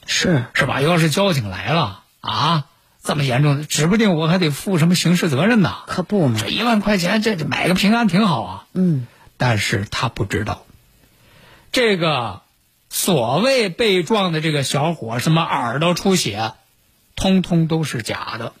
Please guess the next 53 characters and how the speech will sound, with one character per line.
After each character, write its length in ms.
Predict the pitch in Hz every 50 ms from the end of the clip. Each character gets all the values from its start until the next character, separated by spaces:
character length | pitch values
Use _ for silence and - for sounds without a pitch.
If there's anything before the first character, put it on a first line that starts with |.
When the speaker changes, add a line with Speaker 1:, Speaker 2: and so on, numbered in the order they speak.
| _ _ _ _ _ _ _ _ _ _ _ _ _ _ _ - - _
Speaker 1:
耳 120 | 202 185
朵 140 | 190 226 240
出 160 | - - 302
血 160 | 285 233 180
这 80 | 180 226
事 80 | 202 202
儿 40 |
都 100 | 180 185
能 100 | 175 170
作 80 | 180 175 208 247
假？ 100 | - 135
Speaker 2:
哎， 40 | -
他 140 | 220 247 233
怎 160 | - 135 135
么 80 | 156
办 240 | 165 240 254 233 208
的 80 | 196 180
事 100 | - 247
儿 140 | 233 214 190
呢？ 240 | 185 175 165 143 - _ _ _ _ _ _ _ _ _ _ _ _ _ _ _ _ _
你 180 | - 123 131 120
说 200 | - 190 202 196
就 120 | 190 175
现 220 | 160 - 202 180
在 100 | 170 170
这 80 | 156 160
人 240 | 143 127 139 165 170
有 140 | 147 113 -
多 180 | - 190 190
坏？ 400 | 185 - - 247 165 - - - _ _ _ _ _ _ _ _ _ _ _ _ _ _ - _ _ _ -
这 180 | - 277 240 185
个 80 | 196
被， 480 | 175 - - 269 240 202 185 170 - - _ _ _ _ _ _ _
就 160 | - 214 196
是 140 | 165 185 160
假 460 | - - 175 - - 82 87 147 170
装 240 | 185 247 269 285 -
被 240 | 285 247 208 196
撞 280 | 175 226 226 214 202 180
碰 260 | - - 254 240 208
瓷 120 | - - 143
儿 140 | 165 208
的 60 | 226 202
这 100 | 196 175
个 60 | 160
人， 280 | 127 113 123 160 - - _ _ _ - _ _ _ _ _ _ _ _ _
事 420 | - - - - - - 269 220 185
先 420 | 151 - 247 240 247 240 202 - - - _ _ _ _ _ _ _ _ _ _ _
给 220 | 120 110 143 147
自 240 | 143 - - 233 165
己 140 | 160 202 202
抹 340 | 196 156 123 104 101 110
的 240 | 120 139 151 147 -